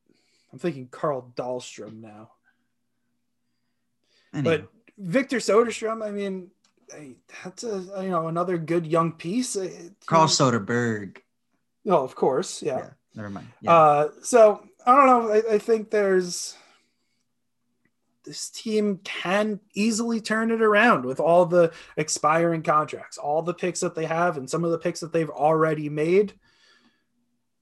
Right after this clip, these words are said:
Speaker 1: But it's clear that Arizona does not care. So get them out. I mean, how happy would Quebec City be to have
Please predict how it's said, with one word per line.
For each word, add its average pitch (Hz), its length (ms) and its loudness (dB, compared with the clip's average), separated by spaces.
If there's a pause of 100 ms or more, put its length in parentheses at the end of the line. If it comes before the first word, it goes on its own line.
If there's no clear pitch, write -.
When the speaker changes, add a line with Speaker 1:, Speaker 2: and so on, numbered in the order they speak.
(160)
Speaker 1:
But 147 240 -10 (960)
it's 151 220 -8
clear 175 400 0
that 143 220 -2
Arizona 135 600 -4
does 127 260 -10
not 123 320 -10
care. 123 340 -12 (680)
So 123 480 -6 (200)
get 160 220 -2
them 220 120 4
out. 220 320 6 (340)
I 160 60 0
mean, 151 300 2 (760)
how 214 220 8
happy 208 360 6
would 185 220 8
Quebec 175 340 2
City 170 320 2
be 147 320 -2
to 143 140 -4
have 139 480 0